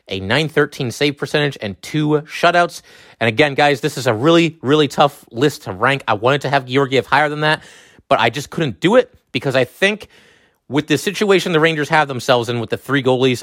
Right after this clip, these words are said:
somebody's gotta go. It certainly is not gonna be Shesterkin. He's the goalie of the future. I don't think Lundqvist is gonna waive his no-move clause, and that just kinda leaves you with Georgiev. And it's a tough situation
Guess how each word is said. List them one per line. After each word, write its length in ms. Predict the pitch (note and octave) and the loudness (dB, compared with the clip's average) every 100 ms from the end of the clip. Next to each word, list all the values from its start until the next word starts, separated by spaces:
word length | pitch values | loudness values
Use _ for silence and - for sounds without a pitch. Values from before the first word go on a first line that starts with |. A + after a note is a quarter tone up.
| - | -8
somebody's 540 | - - F#3 F#3 E3 | -8 0 2 2 0
gotta 220 | C3 D3 A#2+ | 0 0 2
go. 280 | C3+ C3 | 4 4
It 160 | B2+ G#2 | 2 -4
certainly 600 | - - F3 F3+ C#3+ C3 | -10 -2 0 0 0 -2
is 80 | A2+ | 0
not 160 | C3+ B2+ | -2 -2
gonna 100 | A#2+ | -6
be 120 | A2 | -8
Shesterkin. 520 | G#2 - C3+ A2+ B2 | -10 -2 -2 -2 -6
He's 160 | A2+ G2+ | -6 -6
the 80 | |
goalie 220 | G#2 A#2+ A2+ | -4 -2 -2
of 80 | |
the 80 | G#2 | -6
future. 400 | A2 A#2+ A#2+ B2 - - - - | -6 -6 0 -2 -2 -18 -10 -6
I 80 | |
don't 300 | A2+ C#3 C3+ | -2 0 0
think 160 | C3 B2 | -2 0
Lundqvist 420 | C3+ C3 C3+ B2+ | 0 0 0 -2
is 80 | A#2 | -2
gonna 240 | C3 A#2 | 0 0
waive 400 | G#2 B2 C3 A#2+ - - _ | 2 2 2 0 -6 -20 _
his 280 | - A#2 G2 | -4 -4 0
no-move 420 | A2+ G2+ D3 F#3+ | 0 2 0 -2
clause, 400 | - F3 E3+ E3+ | 0 4 4 2
and 200 | - A#2+ | -4 -2
that 100 | B2 | 0
just 160 | - B2+ | -2 -4
kinda 240 | D#3 D3 | 0 0
leaves 220 | D3 D#3 | 0 -2
you 80 | D#3 | 0
with 140 | D#3 D3 | -2 -2
Georgiev. 500 | C3+ D#3+ B2+ F#2 G#2 | 0 0 0 -4 -4
And 80 | |
it's 100 | G#2+ | -8
a 40 | - | -10
tough 260 | - E3 | -4 -4
situation 680 | - E3 D3+ C#3 E3+ A3+ | -4 -6 -2 0 0 -2